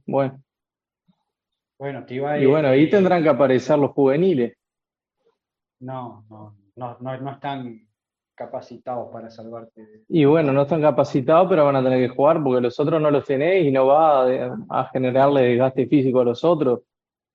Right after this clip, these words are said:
Speaker 1: Yo no sé si, si la gran parte del plantel que
Speaker 2: Desgaste
Speaker 1: tenés hoy
Speaker 2: físico.
Speaker 1: está para doble
Speaker 2: Desgaste
Speaker 1: competencia.
Speaker 2: físico, desgaste físico, desgaste físico. Vos, yo ta-, no vamos a hacer una, una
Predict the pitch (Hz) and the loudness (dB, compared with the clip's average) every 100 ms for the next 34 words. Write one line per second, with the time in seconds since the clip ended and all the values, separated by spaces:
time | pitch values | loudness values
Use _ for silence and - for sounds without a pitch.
0 | - 151 143 131 175 180 - 131 123 120 | -6 -2 -2 0 0 0 0 0 0 -2
1 | 120 120 - _ _ _ _ _ _ _ | -2 -6 -10 _ _ _ _ _ _ _
2 | - 127 127 131 135 131 135 135 127 131 | -6 0 2 2 2 0 0 0 -2 0
3 | 123 127 123 120 123 123 170 135 127 139 | 0 0 0 -2 -2 0 2 2 2 0
4 | 131 143 131 127 135 131 127 131 147 120 | 0 2 2 4 4 2 2 2 2 2
5 | 123 196 - 160 143 - 123 - 120 131 | 0 0 -2 -6 -6 -10 -16 -12 -8 -6
6 | 139 165 165 - 135 117 - - 117 117 | -6 -8 -12 -14 -14 -16 -18 -18 -16 -12
7 | 143 143 - _ 113 113 120 _ _ _ | -14 -14 -18 _ -20 -20 _ _ _ _
8 | _ _ _ _ 139 185 151 110 - 170 | _ _ _ _ -10 -6 -6 -8 -12 -14
9 | 170 147 131 143 151 160 175 - 151 151 | -10 -10 -8 -8 -6 -4 -4 -4 -8 -10
10 | 131 120 123 131 117 104 | -10 -12 -14 -14 -16 -18